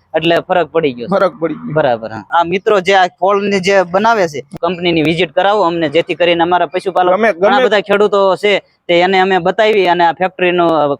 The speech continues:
Speaker 1: જે કોઈ વ્યક્તિને લેવું હોય આ ખોળ વાપરવું
Speaker 2: તમે
Speaker 1: હોય.
Speaker 2: ગમે ત્યારે આવો, વેલકમ. ઈ અમારા મિત્ર જ છે, આજુબાજુના જ છે,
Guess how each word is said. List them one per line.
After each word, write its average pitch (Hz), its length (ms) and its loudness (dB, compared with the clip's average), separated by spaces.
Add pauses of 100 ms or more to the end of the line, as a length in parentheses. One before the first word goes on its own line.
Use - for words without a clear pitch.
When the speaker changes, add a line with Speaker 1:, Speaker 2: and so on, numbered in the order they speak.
(160)
Speaker 1:
જે 170 180 -2
કોઈ 185 180 2
વ્યક્તિને 180 400 0
લેવું 185 220 2
હોય 208 140 2
આ 175 80 2
ખોળ 170 220 0
વાપરવું 170 360 0
Speaker 2:
તમે - 100 2
Speaker 1:
હોય. - 80 0
Speaker 2:
ગમે 226 260 2
ત્યારે 226 320 2
આવો, 233 300 2
વેલકમ. 220 540 0
ઈ 214 200 0
અમારા 220 280 2
મિત્ર 208 380 0
જ - 40 -4
છે, 208 280 2
આજુબાજુના 202 680 0
જ 170 40 -20
છે, 185 240 0